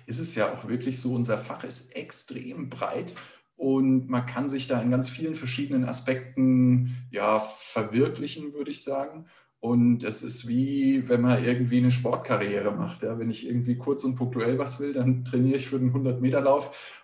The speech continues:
Und wenn man irgendwie mehr auf Ausdauer <laughs> machen will,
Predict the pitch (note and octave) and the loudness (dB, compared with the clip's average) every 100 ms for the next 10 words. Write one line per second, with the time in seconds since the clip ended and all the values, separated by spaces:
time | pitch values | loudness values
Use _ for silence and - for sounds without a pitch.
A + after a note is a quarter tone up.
0 | _ A#2+ A#2 A2 A#2+ A#2+ A2 A#2+ A#2 A2+ | _ 2 2 2 4 4 2 2 0 0
1 | A#2+ A#2+ A#2 A#2 A#2 A2+ A2 A#2 A#2 - | 0 2 4 2 2 -2 0 4 4 2
2 | - - B2 - C3 B2 B2 D3+ D3+ B2+ | -4 0 0 4 2 4 4 2 2 0
3 | B2+ C3 | 2 0